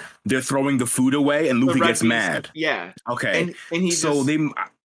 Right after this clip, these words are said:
Speaker 1: I remember the part, but I don't remember exactly. I know he punches a guy, but I don't know if they show the guy's head getting smashed, and I have to
Speaker 2: Bro.
Speaker 1: read the manga again.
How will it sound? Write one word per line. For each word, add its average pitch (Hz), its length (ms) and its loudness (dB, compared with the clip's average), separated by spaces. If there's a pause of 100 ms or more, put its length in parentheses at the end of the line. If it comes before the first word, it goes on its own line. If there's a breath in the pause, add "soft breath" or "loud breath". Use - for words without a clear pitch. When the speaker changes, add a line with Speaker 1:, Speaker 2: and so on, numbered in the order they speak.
(140)
Speaker 1:
I 131 100 -2
remember 180 320 0
the 165 80 0
part, 160 380 -2
but 123 100 0
I 127 80 -2
don't 165 140 0
remember 147 340 0
exactly. 120 480 -2
I 127 100 -4
know 214 140 0
he 208 80 0
punches - 480 -4
a 175 60 -2
guy, 196 300 0
but 156 120 -2
I 131 80 -2
don't 185 220 0
know 185 180 0
if - 80 -6
they 139 160 0
show 135 480 0
the 107 140 -2
guy's 113 400 0
head 117 320 -2
getting 107 240 0
smashed, 113 640 -2
and 107 160 -2
I 110 80 0
have 120 120 -2
to - 80 0
Speaker 2:
Bro. 139 180 6
Speaker 1:
read 110 80 0
the 101 80 0
manga 95 320 0
again. 82 320 -4